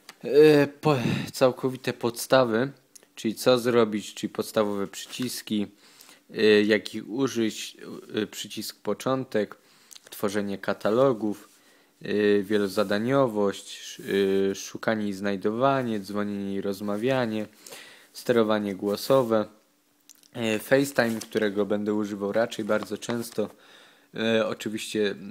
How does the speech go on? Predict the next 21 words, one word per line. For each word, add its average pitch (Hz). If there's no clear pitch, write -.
zdjęcia, 113
wideo 110
H 107
D, 104
które 107
teraz 104
widzicie, 104
bo 101
właśnie 104
iPhone'em 101
czwórką 104
kręcę 104
ten 104
filmik, 104
przycisk -
sterowania 107
wideo 101
i 101
muzyką, 101
inteligentna 101
klawiatura, 104